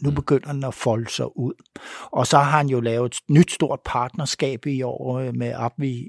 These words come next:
Speaker 1: i stedet for, øh, de, de har jo en med, med Jansen, men med Abvi har de også lavet, og det, det, det kom faktisk som en overraskelse for mig. Så de har fået, han forstår at spille på flere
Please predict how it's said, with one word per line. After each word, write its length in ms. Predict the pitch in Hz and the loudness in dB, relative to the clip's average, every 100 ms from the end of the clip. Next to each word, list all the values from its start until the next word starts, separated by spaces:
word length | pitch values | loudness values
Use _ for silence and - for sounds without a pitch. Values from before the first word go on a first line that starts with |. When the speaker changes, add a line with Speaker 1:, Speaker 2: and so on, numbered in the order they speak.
| 233 | -6
Speaker 1:
i 80 | 135 | -4
stedet 400 | - 123 135 131 | -2 -4 -4 -4
for, 240 | 139 117 | -4 -4
øh, 240 | 113 110 107 | -6 -10 -10
de, 100 | 120 | -8
de 140 | 117 127 | -2 -2
har 160 | 117 | 0
jo 100 | 123 | -2
en 140 | 113 117 | -2 -2
med, 400 | 113 107 113 117 | -4 -4 -6 -4
med 140 | 110 | -2
Jansen, 460 | 113 113 - - 135 - - - | -2 -4 -4 -4 -4 -8 -20 -6
men 160 | 127 120 | -2 0
med 100 | 117 | 2
Abvi 260 | 117 - 135 | 2 2 2
har 160 | 110 | 2
de 140 | 127 113 | 0 -2
også 240 | 113 - | -2 -2
lavet, 260 | 113 110 113 | 0 0 0
og 140 | 110 | 0
det, 220 | 139 127 - 139 | 0 -2 -2 0
det, 180 | 123 110 - _ | 0 -2 -16 _
det 100 | 147 | 0
kom 180 | - 127 | 2 2
faktisk 220 | - 120 - | 0 -2 -2
som 140 | 123 | 0
en 80 | 120 | 2
overraskelse 680 | 120 135 104 - 113 117 117 | 2 2 0 -4 -10 -8 -6
for 120 | 131 | -4
mig. 260 | 117 113 113 - - - - | -2 -2 -4 -10 -18 -16 -4
Så 160 | - | -2
de 200 | - 147 | 0 0
har 140 | 123 143 | 0 0
fået, 340 | - 139 135 123 | 2 2 2 -2
han 200 | 127 135 | -4 0
forstår 460 | 170 - 160 170 156 | 2 6 6 6 0
at 60 | |
spille 260 | - 160 143 | 2 4 4
på 160 | - | 0
flere 360 | 147 135 135 | -2 2 2